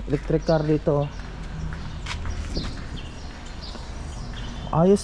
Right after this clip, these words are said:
oh. Electrical. Electrical. Electric car. Ang tanong, kung ilang oras din kaya ang charge ito. Dong! Boy! Bungol.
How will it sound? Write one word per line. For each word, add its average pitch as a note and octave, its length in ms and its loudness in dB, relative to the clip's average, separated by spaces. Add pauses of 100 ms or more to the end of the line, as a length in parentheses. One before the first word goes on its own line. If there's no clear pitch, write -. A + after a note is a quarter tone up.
oh. A3 80 6 (720)
Electrical. F#3 560 2 (420)
Electrical. D#3 640 4 (580)
Electric F#3+ 480 4 (240)
car. F#3+ 220 4 (500)
Ang G3+ 300 4
tanong, G3 420 6
kung E3+ 240 4
ilang F3 320 4
oras F#3 320 6
din F#3 160 4
kaya F#3 240 6
ang E3+ 160 0
charge F3 320 2
ito. F3+ 160 2 (720)
Dong! A3+ 400 8 (1200)
Boy! A3+ 240 10 (3250)
Bungol. C3 400 4